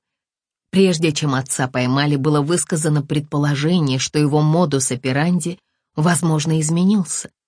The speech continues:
что с ним происходила такая же метаморфоза, как с одной из его проклятых бабочек. Я не могу сейчас об этом думать.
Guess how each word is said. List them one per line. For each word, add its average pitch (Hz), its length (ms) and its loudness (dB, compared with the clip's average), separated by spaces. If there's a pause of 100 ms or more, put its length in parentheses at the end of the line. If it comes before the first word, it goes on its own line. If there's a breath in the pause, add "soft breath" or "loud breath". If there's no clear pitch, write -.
(360)
что - 320 -2
с - 160 -6
ним 151 300 -2 (420)
происходила 208 720 0
такая 233 400 -2
же 220 140 0
метаморфоза, 185 880 0
как 131 260 -10
с - 120 -4
одной 127 540 -2
из 160 200 -2
его 135 260 0
проклятых 127 680 -6
бабочек. 131 680 -10 (680)
Я 165 160 0
не 147 80 2
могу 135 260 0
сейчас 131 440 -6
об 123 140 -4
этом 131 260 -4
думать. - 460 -10